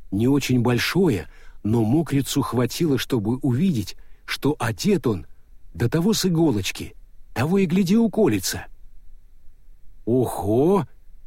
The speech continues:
протянул он. "Ну прямо золотая рыбка!" Костюм был из золотой ткани —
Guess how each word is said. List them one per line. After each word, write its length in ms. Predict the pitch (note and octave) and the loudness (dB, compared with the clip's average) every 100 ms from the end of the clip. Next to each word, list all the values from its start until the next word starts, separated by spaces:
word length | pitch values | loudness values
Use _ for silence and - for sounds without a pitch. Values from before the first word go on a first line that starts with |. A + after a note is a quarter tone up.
| - - | -16 -10
протянул 560 | - F#2+ A#2+ A2 A2+ G2+ | -6 -4 0 0 0 -2
он. 140 | D#2+ - - - - - - - - | -4 -12 -18 -20 -18 -18 -18 -10 -2
"Ну 260 | A#2+ F#3+ | 2 2
прямо 500 | - G3 A3 A3+ A#3 | 2 2 4 4 2
золотая 640 | F#3 A3+ A3+ G#3 G3+ G#3+ G#3+ | 2 2 2 2 2 2 2
рыбка!" 600 | F3 E3 - G#3+ A#2+ - - - - - - - - - - - - - - - - | 4 2 2 0 0 -4 -16 -20 -20 -20 -20 -16 -16 -16 -20 -20 -20 -20 -20 -20 -4
Костюм 600 | A2 - - F3+ E3+ D3 | -2 -2 -2 0 2 2
был 220 | D#3 D3+ | 2 2
из 200 | - A2+ | 0 0
золотой 580 | F2 A#2+ C3 A#2+ C#3 C3 | 0 0 0 2 2 0
ткани — 640 | - A#2+ G2+ D#2+ B1+ - | -2 -2 -2 -2 -8 -10